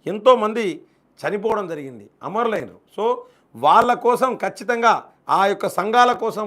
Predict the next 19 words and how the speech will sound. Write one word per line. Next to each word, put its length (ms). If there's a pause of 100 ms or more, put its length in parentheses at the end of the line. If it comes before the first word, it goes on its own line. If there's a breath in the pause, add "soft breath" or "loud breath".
(140)
బ్యాక్‌బోన్‌గా 680 (500 soft breath)
ఉండడం 280 (100)
కోసం 220 (260)
ఈ 20 (100)
ఛానల్ 320
పెట్టడం 340
జరిగింది. 360 (440 soft breath)
ఖచ్చితంగా 480 (200)
దేశంలో 360 (100)
జరిగేటి, 400 (600 soft breath)
అలాగే 260 (120)
విదేశాలలో 600
అంటే 100 (120)
ప్రపంచంలో 460 (100)
జరిగేటి 400 (640 soft breath)
ప్రతి 340
ఒక్క 140 (120)
విషయాలను, 480 (180)
అలాగే 300